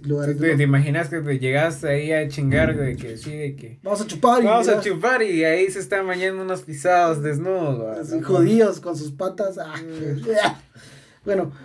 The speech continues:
Speaker 1: pero además de, no saludaban, eran muy esquivos y tal vez por la doctrina, eh, que se metieron, o sea, que les metieron a ellos, no se relacionaban con los ori-, oriundos de estas tierras.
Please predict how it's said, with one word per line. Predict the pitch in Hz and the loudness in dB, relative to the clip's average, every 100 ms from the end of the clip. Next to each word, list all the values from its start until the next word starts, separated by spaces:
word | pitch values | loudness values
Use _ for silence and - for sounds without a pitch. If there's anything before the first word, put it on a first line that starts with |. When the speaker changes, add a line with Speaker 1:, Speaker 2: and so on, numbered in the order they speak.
| - - | -20 -8
Speaker 1:
pero | 185 185 185 185 | 2 4 6 4
además | 170 170 196 220 - | 0 0 0 -2 -2
de, | 185 170 156 151 147 143 139 - - - _ _ _ _ _ | 0 2 4 2 0 -2 -4 -6 -14 -20 _ _ _ _ _
no | 175 208 | 2 2
saludaban, | 214 196 165 151 165 214 220 220 214 | 4 4 4 4 2 0 0 0 0
eran | 180 175 175 170 | 0 -2 -4 -4
muy | 170 185 | -2 0
esquivos | 170 139 196 214 226 | -2 -4 -4 0 0
y | 214 | -2
tal | - 151 | -6 -4
vez | 143 180 190 | 0 0 0
por | 208 196 | -2 -2
la | 180 | -2
doctrina, | 151 139 - 160 190 214 233 - _ _ _ _ | -2 -4 -2 0 2 0 -4 -10 _ _ _ _
eh, | 165 160 151 139 139 | 4 6 6 2 -4
que | - 143 | -8 -6
se | 151 | -4
metieron, | 139 139 156 190 233 226 208 | -4 -2 0 0 0 -2 -4
o | 151 | -8
sea, | 135 147 | -8 -6
que | 151 | -4
les | 147 | -4
metieron | 139 139 170 180 160 | -2 -2 -4 -6 -2
a | 180 | 0
ellos, | 233 226 | 0 0
no | 170 160 165 | -4 -2 0
se | 160 170 147 139 - | -2 -2 -2 -2 -6
relacionaban | 139 156 165 147 160 147 160 180 147 147 - - - _ | -6 0 2 2 0 0 0 0 0 -2 -8 -20 -20 _
con | 160 151 | 0 2
los | 147 139 - | 2 0 -4
ori-, | 156 151 170 226 | -6 -4 -4 -2
oriundos | 160 151 175 180 165 | 0 2 0 0 -2
de | 165 | -2
estas | 143 165 | -4 -8
tierras. | - 208 196 - - | 2 2 2 -6 -16